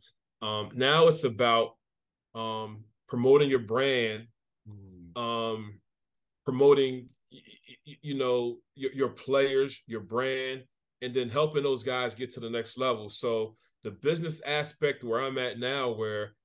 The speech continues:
Speaker 1: I, I talk to college coaches, I talk to agents, I talk to financial advisors and planners about these guys' futures and give these families options and educations so they can pick. He, he sounds, he sounds like he'll service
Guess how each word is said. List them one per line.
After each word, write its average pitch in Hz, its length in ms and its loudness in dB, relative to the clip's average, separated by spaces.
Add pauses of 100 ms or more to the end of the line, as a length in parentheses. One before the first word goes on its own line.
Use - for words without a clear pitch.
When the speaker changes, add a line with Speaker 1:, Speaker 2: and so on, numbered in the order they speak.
(160)
Speaker 1:
I, 113 60 -10
I 107 240 -12
talk 120 280 -6
to 113 80 -10
college 110 380 -2
coaches, 107 360 -8
I 90 60 -4
talk 117 300 -2
to 110 120 -4
agents, 110 580 -4 (300)
I 107 80 0
talk 120 320 2
to 110 220 2
financial 110 580 0
advisors 107 560 -4
and 95 160 -14
planners 110 560 -2 (300)
about 110 420 -2
these 117 220 -4
guys' 113 420 0
futures 127 560 -6
and 113 100 -10
give 117 220 -6
these 120 220 -8
families 123 600 -6
options 127 520 -6
and 110 120 -10
educations 110 800 -4 (300)
so 120 160 -4
they 131 140 2
can 98 260 -10
pick. 151 320 2 (480)
He, 135 120 -6
he 170 160 -2
sounds, 143 520 -2 (160)
he 143 140 -12
sounds 127 480 -6
like 117 280 -4 (140)
he'll 120 240 -8
service 117 640 -6